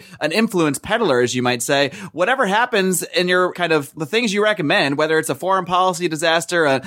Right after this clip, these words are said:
an economic disaster on Wall Street, the negative consequences don't just seem to slide off these people. Like, they're all made of Teflon.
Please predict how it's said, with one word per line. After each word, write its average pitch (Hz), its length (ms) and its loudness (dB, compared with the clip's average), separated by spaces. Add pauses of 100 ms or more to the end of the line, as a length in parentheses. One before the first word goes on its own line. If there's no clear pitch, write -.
(140)
an 151 120 -2
economic 175 580 0
disaster 170 500 0
on 135 80 0
Wall 147 200 2
Street, 151 400 -2 (200)
the 208 100 -2
negative 233 320 0
consequences 185 720 -2
don't 202 300 -2
just 196 180 -2
seem 220 160 0
to 190 60 0
slide 202 320 0
off 254 180 0
these 147 160 0
people. 135 360 0
Like, 143 180 0
they're 170 160 0
all 208 100 2
made 220 180 0
of 190 100 -2
Teflon. 107 560 -4